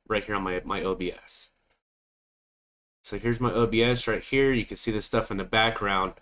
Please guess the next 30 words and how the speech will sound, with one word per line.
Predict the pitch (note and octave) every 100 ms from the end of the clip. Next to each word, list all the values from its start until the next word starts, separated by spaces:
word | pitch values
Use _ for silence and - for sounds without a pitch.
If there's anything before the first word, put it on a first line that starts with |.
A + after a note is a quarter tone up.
| - - - -
Uh, | G#2 G2+ G2
first | - D3+
thing | F3+ E3
you | D#3
wanna | D3
do | A#2+ C3 C#3 B2
is | G#2+ G#2
make | A#2 A2+
sure | C3+
that | A2+
you | G#2+
have | A2+
your | A2+ G2+
video, | G#2+ G2+ F#2 F2 _ _ _ _ _ _ _ _ -
whatever | A#2+ B2+ C3 A#2+
video | A2 A#2 A2+
capture | - G2 - A2
device | G2 G2 F2+ F2+
you |
have. | F#2 E2+ - -
I'd | G2 G#2+
imagine | G#2+ A#2+ B2
that | C3
you | A#2
already | A#2
got | A#2 A2+
that | F#2 -
set | - A2+
up. | C3 C#3+ - - - -
So | - A2 G2+